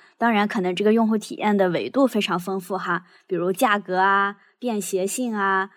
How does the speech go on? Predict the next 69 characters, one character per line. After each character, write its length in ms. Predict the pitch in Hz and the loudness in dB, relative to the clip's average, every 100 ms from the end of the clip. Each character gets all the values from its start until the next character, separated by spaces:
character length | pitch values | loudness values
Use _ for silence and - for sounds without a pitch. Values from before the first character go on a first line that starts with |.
| _ _ | _ _
在 140 | 226 | 0
店 240 | 208 233 208 | 2 4 4
里 80 | 180 | 4
的 120 | 190 | 2
这 120 | 214 | 0
种 160 | 202 185 | 0 0
对 120 | 214 | 0
空 240 | - 233 | 0 -2
间 200 | 233 240 | 0 0
的 100 | 226 | 2
感 220 | 208 - | 0 -2
受， 260 | 208 226 208 | 0 2 2
对 240 | 185 220 | 4 4
于 300 | 208 202 196 | 4 4 4
真 260 | 196 247 247 | 4 4 4
实 240 | - 190 | 4 2
的 140 | 196 196 | 2 2
人 160 | 190 | 0
和 100 | 208 | -2
人 160 | 196 202 | -4 -4
之 140 | 220 | -4
间 200 | 208 214 | 0 2
的 200 | 208 190 - - - | 2 0 -2 -18 -16
相 320 | - 233 226 | -2 2 2
处 200 | 240 208 | 2 0
的 100 | - | -2
这 100 | 190 | -2
些 140 | 214 214 | -2 0
感 240 | 214 - | -2 -2
受。 300 | 208 214 196 - _ _ - | -2 0 -2 -8 _ _ 2
但 200 | 233 214 | 4 4
我 180 | 165 | 2
觉 140 | - 202 | 2 4
得 100 | 226 | 4
说 140 | 247 | 0
现 180 | 240 294 | 0 2
在 160 | 269 220 | 4 2
可 200 | 226 185 | 0 -2
能 120 | 190 | 0
就 140 | 226 | 0
还 220 | 214 180 | 0 0
是 180 | 190 294 | 2 0
处 220 | 269 202 | 0 -2
于 280 | - 180 196 - _ - | 0 -2 -2 -8 _ -10
这 80 | |
个 120 | 240 214 | -4 -2
行 200 | 190 196 | -2 0
业 140 | 220 | -2
比 160 | 202 165 | -2 -2
较 300 | 208 196 175 | 2 2 0
白 320 | - 151 190 | -2 0 4
热 160 | 240 | 2
化 240 | 240 277 220 | 4 2 2
的 100 | 190 | 0
时 100 | 190 | -4
候， 120 | 175 | -6
什 180 | - 165 | -6 -6
么 80 | 170 214 - | -8 -8 0
样 220 | 254 208 | 2 4
的 240 | 190 180 - | 2 2 0
类 200 | 247 214 | 2 2
型 280 | - 190 | 2 0
都 180 | 202 214 | 4 4
有， 180 | 214 180 | 4 2
都 140 | 202 | -2
进 220 | 196 240 214 | -4 -4 -4
来。 320 | 185 - - _ _ | -6 -8 -14 _ _
但 140 | 240 233 | -2 -2
是 380 | - 226 214 | 2 2 0